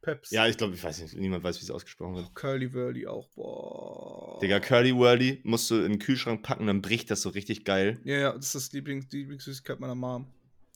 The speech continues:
Speaker 2: Ey,
Speaker 1: Oh, nö.
Speaker 2: meiner Mom auch.
Speaker 1: Oh, und Riesen. Oh, Digga, wenn du in so einen Riesen reinbeißt.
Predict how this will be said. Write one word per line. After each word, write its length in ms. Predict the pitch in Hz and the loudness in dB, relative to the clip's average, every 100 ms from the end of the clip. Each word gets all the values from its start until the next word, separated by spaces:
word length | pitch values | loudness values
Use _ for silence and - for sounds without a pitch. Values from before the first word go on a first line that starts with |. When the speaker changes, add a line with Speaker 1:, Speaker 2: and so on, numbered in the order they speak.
| _ _ - _ - | _ _ -20 _ -6
Speaker 2:
Ey, 200 | 143 143 | -4 0
Speaker 1:
Oh, 100 | 143 175 | 2 4
nö. 180 | 190 | 6
Speaker 2:
meiner 220 | 165 165 160 | 4 4 6
Mom 240 | 165 165 | 6 6
auch. 340 | 175 185 - - - - - _ - | 4 4 0 -12 -20 -20 -20 _ 2
Speaker 1:
Oh, 160 | 143 | 4
und 100 | 151 | 6
Riesen. 640 | 143 151 185 185 135 120 - | 2 0 4 4 0 -10 -4
Oh, 280 | 190 202 196 | 8 12 12
Digga, 200 | 190 185 | 10 10
wenn 60 | 190 | 8
du 60 | 196 | 8
in 60 | |
so 80 | 170 | 6
einen 120 | 180 | 2
Riesen 320 | 170 220 202 175 | 4 4 4 6
reinbeißt. 720 | 147 147 131 131 156 - | 6 6 4 4 2 -4